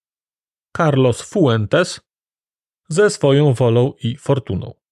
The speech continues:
Więc zapraszamy do czytania, bo to naprawdę już niedługo. Trzeba się pakować.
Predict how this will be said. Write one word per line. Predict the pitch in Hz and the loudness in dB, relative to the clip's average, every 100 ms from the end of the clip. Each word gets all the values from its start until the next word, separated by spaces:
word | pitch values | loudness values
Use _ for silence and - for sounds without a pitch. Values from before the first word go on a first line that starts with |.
| _ _ _ _ _ _ _ _ _ _ _ _ _ | _ _ _ _ _ _ _ _ _ _ _ _ _
Więc | 143 143 - - | -2 -2 -4 -8
zapraszamy | 147 110 135 147 143 - 156 156 | -4 0 -2 0 -2 0 0 0
do | 135 | 0
czytania, | 131 135 - 120 127 151 | -2 -2 -2 -2 0 0
bo | 127 | -2
to | 123 127 | -2 0
naprawdę | 120 117 117 117 131 | 0 0 -2 0 0
już | 139 120 | -2 0
niedługo. | 160 226 170 110 110 | -2 2 0 0 -6
Trzeba | - - 117 | -6 -4 -2
się | 127 147 | -2 -2
pakować. | 180 - 104 110 - - | -2 -2 -4 -8 -16 -20